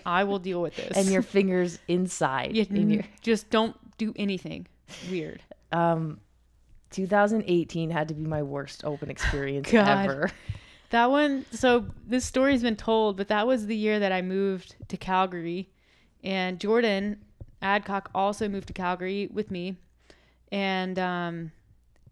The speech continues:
Speaker 1: before, like, like, I'm talking weeks before we moved. Like, Canada West is, and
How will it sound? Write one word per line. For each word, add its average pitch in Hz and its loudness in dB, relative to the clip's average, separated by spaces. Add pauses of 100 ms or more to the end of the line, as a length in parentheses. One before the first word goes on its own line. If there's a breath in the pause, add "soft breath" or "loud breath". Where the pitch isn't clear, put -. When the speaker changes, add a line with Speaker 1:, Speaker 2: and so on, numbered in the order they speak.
(680)
Speaker 1:
before, 247 2
like, 190 -2
like, 185 -4 (100)
I'm 208 -4
talking 233 0
weeks 196 -4
before 190 -4
we 175 -4
moved. 165 -8 (300 soft breath)
Like, 190 -4 (460)
Canada 311 2
West 175 2
is, 175 -4 (240)
and 165 -10